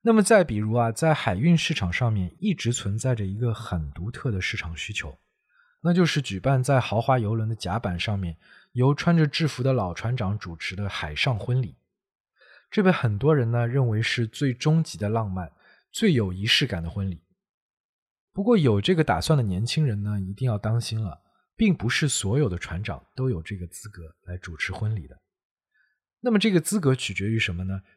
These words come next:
其实呢，就是取决于游轮注册国的法律。为了提供这个服务啊，一些游轮就被注册到了百慕大、马耳他或者是巴哈马。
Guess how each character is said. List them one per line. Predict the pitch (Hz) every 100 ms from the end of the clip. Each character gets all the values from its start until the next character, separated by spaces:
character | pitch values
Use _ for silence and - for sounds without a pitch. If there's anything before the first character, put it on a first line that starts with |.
| _ _
其 | - -
实 | 190 143
呢， | 139
就 | 143
是 | 151 135
取 | - 95
决 | 87 104 117
于 | 104 104 107
游 | 104 120
轮 | 131 113
注 | 127 - 127
册 | - 110
国 | 95 87
的 | 104
法 | - 78
律。 | 92 107 _ _ _ _ _ _ _ -
为 | 208
了 | 175
提 | - - 143
供 | 170 180
这 | 180
个 | 131
服 | - 107 113
务 |
啊， | 95 80 _ _ _
一 | -
些 | 175 - 196
游 | 131 127
轮 | 117 113
就 | 123 135
被 | 120
注 | 110 131
册 | - 113
到 | 107
了 | 104
百 | - 85
慕 | 107
大、 | 110 120 - _ _ -
马 | 107
耳 | 135
他 | 92 110 117
或 | -
者 | 101
是 | 90
巴 | - 120
哈 | 113 131
马。 | 113